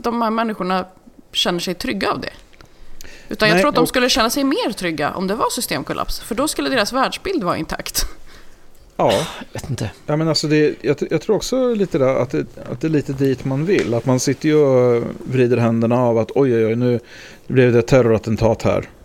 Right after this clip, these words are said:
Speaker 2: Eh, och, eh, nu kan vi späda på den här otryggheten som vi har sått under så lång tid.
Speaker 3: Mm.
Speaker 2: Och, eh, sånt, vi, det, det är väldigt lätt.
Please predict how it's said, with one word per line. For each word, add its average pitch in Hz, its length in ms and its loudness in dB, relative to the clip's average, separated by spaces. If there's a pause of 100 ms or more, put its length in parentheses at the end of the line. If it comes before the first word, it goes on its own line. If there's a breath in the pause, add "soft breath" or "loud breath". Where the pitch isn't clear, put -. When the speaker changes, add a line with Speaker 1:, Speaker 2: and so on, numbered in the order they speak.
(140)
Speaker 2:
Eh, 117 280 4
och, - 460 0
eh, 110 420 4
nu 127 140 0
kan 127 180 4
vi 117 80 6
späda 117 460 2
på 127 300 2
den 113 100 2
här 107 160 2
otryggheten 113 760 0
som 101 180 -2
vi 101 60 2
har 92 60 2
sått - 340 -4
under 92 160 -4
så - 120 -4
lång - 240 -4
tid. - 300 -6 (920 loud breath)
Speaker 3:
Mm. 117 140 2
Speaker 2:
Och, 95 180 -6
eh, 110 360 4 (180)
sånt, 135 360 -2
vi, 165 120 2 (180)
det, 143 220 4 (160)
det 139 140 0
är 147 40 2
väldigt 147 360 2
lätt. - 540 -2